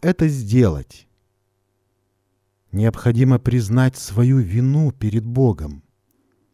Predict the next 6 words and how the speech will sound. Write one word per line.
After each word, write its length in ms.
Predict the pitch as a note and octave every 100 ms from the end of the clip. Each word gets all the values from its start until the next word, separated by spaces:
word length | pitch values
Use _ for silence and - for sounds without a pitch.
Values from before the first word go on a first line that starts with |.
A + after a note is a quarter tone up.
| _ _ _ _ _ _
и 100 | A#2
принять 580 | A2+ B2 C3+ C3+ F3+ -
верой 680 | F2+ F2+ C#3+ C3 F#2+ D2+ D#2 _ _ _ _ _
жертву 600 | E2 D#2+ C3 E3+ - G2+ -
Иисуса 540 | G2 G2 - A#2 G#2+
Христа, 680 | - F2+ F#2 - A#2+ D3+